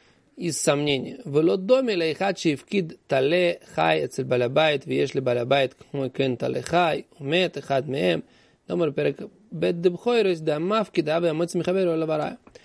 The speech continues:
Человек, который, это не подобно тому примеру, когда человек,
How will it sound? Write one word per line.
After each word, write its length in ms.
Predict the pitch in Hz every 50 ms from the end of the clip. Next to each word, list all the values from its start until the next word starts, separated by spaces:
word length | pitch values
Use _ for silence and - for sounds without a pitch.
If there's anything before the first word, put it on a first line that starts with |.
| - - - - _
Человек, 200 | - 190 220 226
который, 380 | 214 180 - 180 160 160 156 - _ _ _ _ _ _ _ _ _ _ _ _ _ _ - -
это 140 | - - 165
не 180 | 156 185 214 220
подобно 540 | 180 180 143 147 156 180 180 160 151 131 120
тому 240 | - 135 147 165
примеру, 420 | 170 208 220 233 254 277 262 233 208
когда 160 | 190 180 170
человек, 360 | - 175 180 185 180 - -